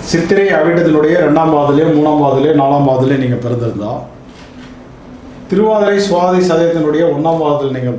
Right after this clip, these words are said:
பிறந்திருந்தால், உங்களுக்கு நோயை தரக்கூடிய கிரகம் வந்து புதன். அதே போல அந்த புதனுடைய நட்சத்திரங்கள் ஆயில்யம்,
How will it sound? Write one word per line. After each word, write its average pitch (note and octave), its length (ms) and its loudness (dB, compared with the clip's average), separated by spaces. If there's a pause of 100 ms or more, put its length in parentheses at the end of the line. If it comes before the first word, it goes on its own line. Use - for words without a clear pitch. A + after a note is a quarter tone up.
பிறந்திருந்தால், B2 560 -4 (960)
உங்களுக்கு F3 380 0
நோயை G#3+ 260 2
தரக்கூடிய E3+ 420 0
கிரகம் D#3+ 340 0
வந்து E3 160 -4 (100)
புதன். D3 240 -4 (1900)
அதே F#3+ 240 2
போல E3+ 160 2 (180)
அந்த D3 220 -4
புதனுடைய G3+ 360 2 (120)
நட்சத்திரங்கள் D#3+ 580 -2 (760)
ஆயில்யம், F3 440 -2